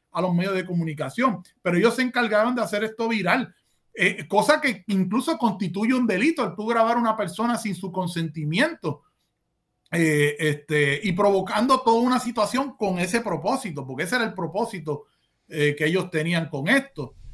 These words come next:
Entonces, vejar a la maestra, faltarle el respeto, eh, deshonrarla, humillarla en su dignidad como ser humano. Entonces, la directora de la escuela lo avala y, y hay gente en este país que pretende que hay que aplaudir a eso y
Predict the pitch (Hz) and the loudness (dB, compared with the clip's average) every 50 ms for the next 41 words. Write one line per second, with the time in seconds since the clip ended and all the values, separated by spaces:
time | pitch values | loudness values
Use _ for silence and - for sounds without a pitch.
0 | - - 151 147 233 285 285 294 285 240 233 - 175 160 175 170 160 190 226 240 | -12 -8 -2 2 4 4 4 6 4 4 4 2 0 2 2 4 6 6 6 8
1 | 233 226 220 214 202 190 208 247 277 269 269 - 254 240 220 - - 220 - - | 6 6 4 4 4 4 4 4 4 2 0 -2 -4 -2 -2 -2 -2 -2 -2 -2
2 | 202 208 214 214 208 185 185 185 175 180 - - 254 269 277 269 247 262 226 220 | -2 -2 -2 -2 -4 -4 -4 -4 -4 -6 -6 -4 0 0 2 0 0 0 0 -2
3 | 208 - - _ _ _ _ - - 165 170 170 160 156 170 165 - 175 165 156 | -2 -2 -6 _ _ _ _ -6 0 2 2 2 2 2 0 -2 -2 -2 -4 -2
4 | 156 175 220 254 269 254 233 214 196 170 170 160 160 175 196 226 226 214 208 170 | 2 2 2 2 2 2 2 0 2 0 0 -2 0 2 2 2 2 0 -2 -4
5 | 190 190 190 190 185 185 175 180 196 202 202 202 190 196 - - 202 196 208 226 | -4 -4 -2 -2 -2 -2 -2 0 0 -2 -2 -2 -6 -6 -4 -4 -2 -2 -2 0
6 | 294 330 330 277 220 165 226 220 226 240 220 202 180 175 170 165 160 - - 208 | 0 2 2 0 0 -2 -2 -2 0 0 0 0 0 0 0 -2 -2 -4 -4 -2
7 | 226 233 233 226 226 226 226 - 233 226 226 226 220 220 226 226 262 294 302 262 | 0 0 0 0 0 -2 -2 -2 -2 0 2 2 2 2 2 2 2 2 2 2
8 | 247 - - - - - _ _ _ - - 185 190 190 190 190 185 180 175 170 | 0 -2 -4 -8 -18 -20 _ _ _ -8 -2 0 2 2 0 0 0 2 4 4
9 | 160 175 185 190 220 226 220 240 233 233 226 233 - 240 240 247 262 349 381 370 | 4 4 4 2 2 0 2 0 0 0 0 -2 -2 -4 -4 -2 -4 -4 -4 -2
10 | - 233 190 196 175 175 202 247 349 370 381 339 247 - 214 190 175 170 175 247 | -4 -4 -2 -2 -4 -2 -2 -4 -4 -4 -8 -8 -6 -2 0 0 0 0 0 -2
11 | 254 247 247 233 233 247 262 285 320 370 330 - 320 320 262 214 - | -4 -2 0 0 2 2 4 4 4 2 2 0 0 0 0 0 -2